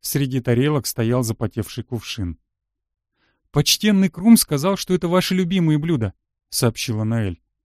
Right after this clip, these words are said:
«Я попробовала. Вкусно». Я кивнул и сел. Крум не подвел. Суп из свинины был густым и жирным. В него вбили яйца и хорошенько их размешали. Самое то с похмелья.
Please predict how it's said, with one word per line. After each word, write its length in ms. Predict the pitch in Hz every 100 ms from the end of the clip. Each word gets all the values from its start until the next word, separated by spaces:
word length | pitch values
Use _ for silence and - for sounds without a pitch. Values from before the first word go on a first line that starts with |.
| _ _
«Я 160 | 117 123
попробовала. 680 | 135 120 139 175 170 123 - _
Вкусно». 800 | _ - 202 208 196 190 180 156 _ _ _ _ _ _ _
Я 220 | 123 127
кивнул 440 | - 120 110 135 143
и 20 |
сел. 460 | 139 - 104 87 80 _ _ _ _ _ _ _ _
Крум 420 | - 151 226 214
не 120 | 180
подвел. 600 | 156 156 131 123 160 131 - _ _ _ _ -
Суп 340 | - 220 220
из 100 | 170
свинины 440 | - 147 165 196 175
был 220 | 156 151
густым 640 | 120 127 - 165 185 139
и 20 |
жирным. 580 | 104 101 135 139 113 95 - _ _ _ -
В 160 | 113
него 280 | 135 170 196
вбили 320 | 143 135 165
яйца 460 | 143 127 165 - 135
и 60 |
хорошенько 580 | 113 131 120 - 143 139
их 140 | 120 120
размешали. 680 | 120 120 123 - 107 92 - _ _ _ _ _ _ _ _
Самое 420 | - 139 160 165
то 140 | 131
с 80 | 143
похмелья. 560 | - 131 127 107 90